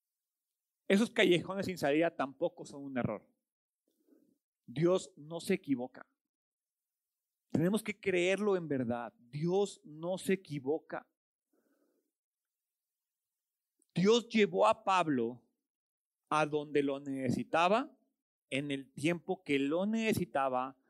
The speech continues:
de la forma que lo necesitaba. Y lo mismo va a hacer contigo.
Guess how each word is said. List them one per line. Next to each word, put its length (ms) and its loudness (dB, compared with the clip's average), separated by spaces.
de 180 0
la 200 0
forma 640 2
que 120 -6
lo 120 -8
necesitaba. 600 -10
Y 140 4
lo 160 4
mismo 480 0
va 160 2
a 60 2
hacer 340 0
contigo. 520 -8